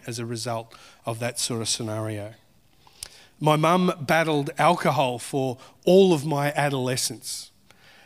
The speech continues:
and so I have, uh, lived through and participated in the challenges around blame and,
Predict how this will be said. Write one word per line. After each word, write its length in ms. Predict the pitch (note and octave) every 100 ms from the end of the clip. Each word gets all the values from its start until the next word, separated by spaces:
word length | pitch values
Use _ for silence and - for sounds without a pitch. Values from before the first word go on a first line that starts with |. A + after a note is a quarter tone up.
| _ -
and 160 | C#3+
so 580 | C3 - C#3+ D3 D3 D3 C#3+ - _ _
I 220 | D3+ D#3 E3
have, 420 | D#3 C#3+ B2+ - - _ _ - -
uh, 280 | B2 B2+ D3
lived 760 | D3 D#3 F#3+ G#3+ F3+ - E3+
through 260 | - E3 C#3+
and 100 | C3
participated 1040 | D3+ C#3+ - F#3+ - - D3+ C#3+ C#3 C#3+
in 380 | D#3 C#3 A#2+ D3 - - - -
the 100 | C#3+
challenges 760 | - - D#3+ E3+ E3+ D3+ C3+
around 480 | C#3+ C3+ C3+ C3 A#2+ - - -
blame 720 | B2 C#3+ C3+ D3 E3 E3 E3+ -
and, 460 | C3 B2 A#2+ A#2